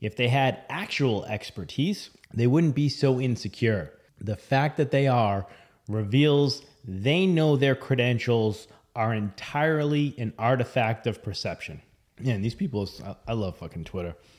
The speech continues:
"They were tossing terminally ill people off of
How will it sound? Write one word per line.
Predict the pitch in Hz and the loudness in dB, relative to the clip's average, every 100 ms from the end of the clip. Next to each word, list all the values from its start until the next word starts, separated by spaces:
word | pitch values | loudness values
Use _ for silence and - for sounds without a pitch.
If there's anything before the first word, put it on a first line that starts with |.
| _ - - | _ -20 0
"They | 131 | 4
were | 151 151 | 4 2
tossing | - 180 185 208 190 | 0 0 2 2 0
terminally | - - 185 190 190 190 180 | 0 2 4 4 4 2 2
ill | 156 160 | 2 2
people | 151 165 139 120 113 110 110 - - | 2 0 2 4 4 4 0 -6 -2
off | 117 131 147 147 | 2 2 2 -2
of | 131 | -4